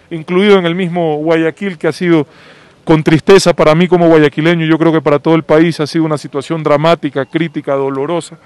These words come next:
Contentos de ver cómo las decisiones tomadas de forma oportuna en cuanto al aislamiento, distanciamiento social,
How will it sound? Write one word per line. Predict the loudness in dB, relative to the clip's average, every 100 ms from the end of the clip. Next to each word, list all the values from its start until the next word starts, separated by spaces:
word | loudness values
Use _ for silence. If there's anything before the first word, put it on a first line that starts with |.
| -6
Contentos | -4 -2 0 0 0 -8 -10 -20 -4
de | 0 2
ver | 2 0
cómo | 0 0 0 -6 -12 -20 -20 -20 -20 -20 -12
las | -4 -2
decisiones | -2 -2 -2 -2 -2
tomadas | -4 0 0 0
de | -2
forma | -2 0 0
oportuna | 0 -2 -2 0 2 0
en | -4
cuanto | -6 -2 0
al | 0
aislamiento, | 0 -2 0 -2 0
distanciamiento | -2 -2 -4 -4 -4 -6 -8
social, | -8 -8 -2 2 2